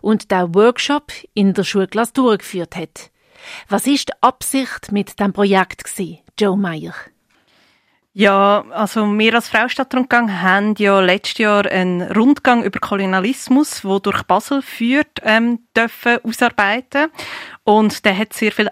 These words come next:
Speaker 2: Anklang gefunden. Ähm, leider erreichen wir hauptsächlich ein Publikum, das ein bisschen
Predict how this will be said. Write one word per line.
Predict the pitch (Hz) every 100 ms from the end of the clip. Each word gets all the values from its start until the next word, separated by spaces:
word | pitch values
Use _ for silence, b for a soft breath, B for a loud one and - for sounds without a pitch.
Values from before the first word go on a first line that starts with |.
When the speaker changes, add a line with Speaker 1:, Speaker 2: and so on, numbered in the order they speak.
| -
Speaker 2:
Anklang | 185 185 - 220 214
gefunden. | - 190 185 214 285 - -
Ähm, | 190 185 185 190 -
leider | - 185 185 240 214
erreichen | 208 185 185 -
wir | 185 180
hauptsächlich | 185 - - - 180
ein | -
Publikum, | - 214 202 - 190
das | 180 175
ein |
bisschen | - 175